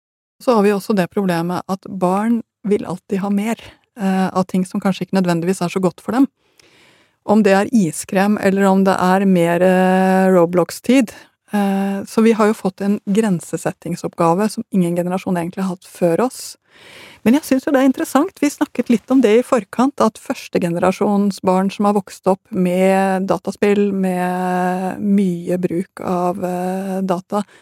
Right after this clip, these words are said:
og skjerm, de er jo allerede nå oppe i trettiårene. Så vi har jo sett litt grann hva som har skjedd, og de finnes i hvert fall. Men jeg kan jo si som var forelder allerede den gangen, at vi var ikke så smarte, vi skjønte ikke helt hva som hadde truffet oss.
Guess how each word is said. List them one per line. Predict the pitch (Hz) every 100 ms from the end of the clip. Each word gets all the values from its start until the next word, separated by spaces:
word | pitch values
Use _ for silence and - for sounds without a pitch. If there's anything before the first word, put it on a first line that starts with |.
| _ _ _ -
og | 196
skjerm, | 226 277 - _ _ _ _ 196
de | 233
er | 233
jo | 151
allerede | 185 202 185
nå | 190 175 180 - -
oppe | -
i | 180
trettiårene. | - - - - 196 196 285 - _ _ _ _ _ _ -
Så | 214
vi | 247
har | - - 180 214
jo | 285 339 - _ -
sett | - - - -
litt | 214
grann | - 196
hva | 190 175
som | 202
har | 185 190
skjedd, | 190 233 247 - _ _ -
og | 208 208 208
de |
finnes | 220 - 214 151 -
i |
hvert | 185 196
fall. | - - _ _ _ _ _ _ _ _ _ -
Men | 214 226 220 220
jeg | 214 208
kan | 190
jo | 214 277
si | 208 202
som | - 202
var | 190
forelder | 202 175 170 185
allerede | 185 185 185 175
den | 175 175
gangen, | 170 180 190 202
at | 190
vi | 202
var | 190
ikke | - 277
så | - - 214 214 208
smarte, | 226 185 - 220 214
vi | 196
skjønte | - 196 - -
ikke | - 269
helt | 170 -
hva | 196
som | 185
hadde | 196
truffet | - 202 -
oss. | - 269 -